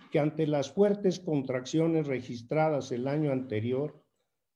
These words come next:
seguramente disminuirán la inversión pública y privada destinada a este sector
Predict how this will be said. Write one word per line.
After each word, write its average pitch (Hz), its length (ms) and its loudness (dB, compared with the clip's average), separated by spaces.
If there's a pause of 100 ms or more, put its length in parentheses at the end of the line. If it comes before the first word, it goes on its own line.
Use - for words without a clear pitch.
(120)
seguramente 208 880 4
disminuirán 151 920 4
la 190 80 6
inversión 160 600 0
pública 156 560 0
y 123 80 -2
privada 135 600 0
destinada 123 720 -2
a 123 80 -2
este 131 500 -2
sector 135 760 -4